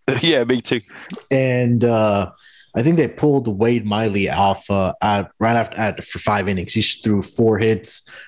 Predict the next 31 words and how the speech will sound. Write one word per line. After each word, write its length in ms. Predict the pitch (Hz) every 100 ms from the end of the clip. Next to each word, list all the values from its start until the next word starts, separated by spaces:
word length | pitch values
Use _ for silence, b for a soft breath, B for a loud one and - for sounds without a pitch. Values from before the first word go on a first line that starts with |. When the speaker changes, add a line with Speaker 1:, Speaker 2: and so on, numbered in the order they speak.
| B
Speaker 2:
no, 360 | - 110 113 113
no 360 | 104 110 113 107
runs 320 | 107 110 107
given 300 | 110 104 98
up, 180 | 104 98
obviously, 360 | 98 98 -
in 20 |
that 80 | 92
span. 300 | - 107 107
And 100 | 98
now 140 | 98 98
they 120 | 101
just 220 | 95 90
drop 240 | - 87
a 100 | 95 87
seven 360 | - 95 92
piece, 480 | 92 - 95 - -
uh, 360 | 90 87 87 92 _ _ _ -
<laughs> 140 | 156
in 160 | 165 113
that, 460 | 110 107 131 - -
<laughs> 760 | 147 - - - - 302 269
in 220 | 247 208
the, 240 | 180 180 156
uh, 280 | 135 131 139
fifth 400 | - 170 165 143
or 120 | 123
sixth 320 | - 147 -
inning 240 | 135 131
there 180 | 120 113
to, 180 | 113 110